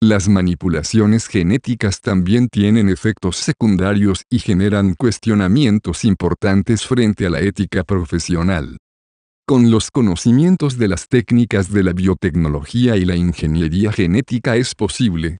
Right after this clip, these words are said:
construir organismos genéticamente modificados y elaborar organismos transgénicos.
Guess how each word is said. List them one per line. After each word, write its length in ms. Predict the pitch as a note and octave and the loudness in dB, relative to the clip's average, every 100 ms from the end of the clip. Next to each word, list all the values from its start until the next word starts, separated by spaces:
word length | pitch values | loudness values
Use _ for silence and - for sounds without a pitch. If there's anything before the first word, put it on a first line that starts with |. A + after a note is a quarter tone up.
| _ - | _ -2
construir 680 | G#2 F2+ - F2 F#2+ A2 | -2 -2 -4 -2 0 0
organismos 800 | G#2 F#2+ F#2 A#2 - D#3 D3+ - | 0 0 2 2 2 -2 -2 -4
genéticamente 1000 | - F2 G#2 - B2 A2 D#2 G#2+ B2+ A2 | -2 0 0 0 -4 -2 -2 -2 0 2
modificados 840 | A2 G#2+ G2+ G2+ - G#2+ G#2 C#3 - | 2 2 0 -4 -2 0 0 -4 -2
y 160 | A2 | 0
elaborar 500 | G2+ F2+ D#2+ E2 G2 | 2 0 0 -2 0
organismos 840 | G2+ G2 F#2+ F#2 A#2+ - D#3 D3 - | 0 0 2 2 2 0 -2 -4 -6
transgénicos. 1200 | G#2+ G2+ F#2 - B2+ G#2 D#2+ D#2 C#2 - - | -4 -2 -4 0 2 2 0 -4 -8 -10 -14